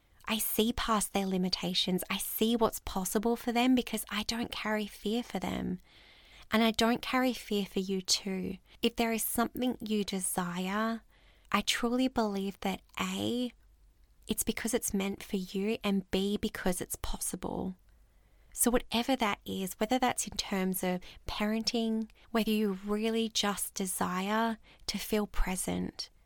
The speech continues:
to enjoy quality time with your children, to be patient, whether that's in the context of work,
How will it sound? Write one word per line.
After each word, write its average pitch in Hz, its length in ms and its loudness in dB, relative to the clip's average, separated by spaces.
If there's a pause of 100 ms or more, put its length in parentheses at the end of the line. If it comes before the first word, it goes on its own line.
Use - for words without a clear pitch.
(380)
to - 140 4
enjoy 214 440 4
quality 196 480 0
time 185 320 -2
with 185 120 -2
your 180 80 -2
children, 185 520 -2
to - 120 -4
be 190 220 -6
patient, 233 840 -2 (680)
whether 208 280 4
that's - 260 -2
in 196 60 2
the 190 60 0
context - 560 -2
of 185 140 -4 (120)
work, 247 520 2